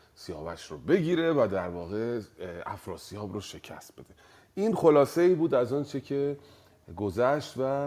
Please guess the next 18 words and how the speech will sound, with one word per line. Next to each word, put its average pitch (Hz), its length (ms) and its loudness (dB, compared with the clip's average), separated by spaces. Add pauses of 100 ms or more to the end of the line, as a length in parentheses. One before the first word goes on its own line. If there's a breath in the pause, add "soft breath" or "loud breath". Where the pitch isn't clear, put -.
(120)
آنچه 120 340 -6
که 107 200 -6
امروز 98 420 -4
بناست 95 400 -6
در 82 160 -6
موردش 87 420 -10
گفتگو 90 560 -6
بکنیم. 160 340 -4 (380)
اه، 113 160 0
خیلی 156 340 -2
جناب 113 460 -2
امید 127 260 -4
اصرار 123 360 -4
داشتن 139 360 -6
که 139 320 -4
در 104 140 0
نشست‌های 95 500 -6
پیشین 127 420 -8